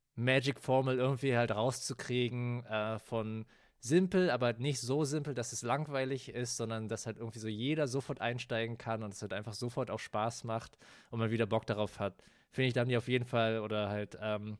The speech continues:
Messhof da definitiv sowas ganz Besonderes gefunden und deswegen für diese Kreativität und Einzigartigkeit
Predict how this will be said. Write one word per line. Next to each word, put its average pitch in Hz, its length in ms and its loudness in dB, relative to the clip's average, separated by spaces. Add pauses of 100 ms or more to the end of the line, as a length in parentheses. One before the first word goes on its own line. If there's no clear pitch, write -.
Messhof 117 420 0
da 107 300 0 (380)
definitiv 123 520 0
sowas 113 240 -4
ganz 113 220 2
Besonderes 104 560 -2
gefunden 98 560 -6
und 95 140 -8
deswegen 104 640 -6 (140)
für 113 100 -8
diese 110 380 -4
Kreativität 123 840 -4
und 110 220 -8
Einzigartigkeit 107 1000 -6